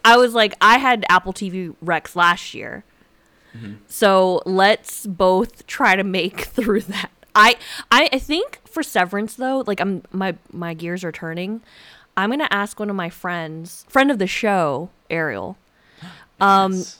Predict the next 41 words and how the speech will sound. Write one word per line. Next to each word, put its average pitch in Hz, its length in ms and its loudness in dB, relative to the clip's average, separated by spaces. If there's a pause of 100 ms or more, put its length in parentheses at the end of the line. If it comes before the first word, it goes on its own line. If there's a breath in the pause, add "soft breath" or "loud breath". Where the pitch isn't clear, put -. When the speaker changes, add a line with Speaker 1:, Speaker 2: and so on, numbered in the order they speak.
Speaker 1:
if 214 300 6
she - 340 -4
would 233 160 -4
be 214 140 -4
da-, 175 200 -2
if 196 140 0
she - 160 -6
hasn't 202 480 -4 (200)
watched 175 440 -4
it 165 80 -10
yet, 147 260 -8
if 165 100 -10
she - 200 -10
would 175 120 -6
be 170 100 -8
down 151 460 -10
for - 160 -12
the 156 100 -8
two 156 220 -10
of 156 100 -10
us 147 180 -12
to - 80 -12
watch - 240 -10
it - 60 -20
together. - 520 -16 (640)
Like, - 160 -6
Speaker 2:
You 160 60 -2
Speaker 1:
I 180 40 -4
Speaker 2:
should. 180 160 -12
Speaker 1:
feel, 190 280 -6 (500 soft breath)
I 196 120 4
think, 220 340 0
like, 202 300 0
if, - 340 -6 (100)
if 202 220 0
she's, 214 500 -6
like, 170 240 -4
down, 175 600 -4 (100)
then 175 360 -2 (140)
I 170 120 -2
will 165 220 -8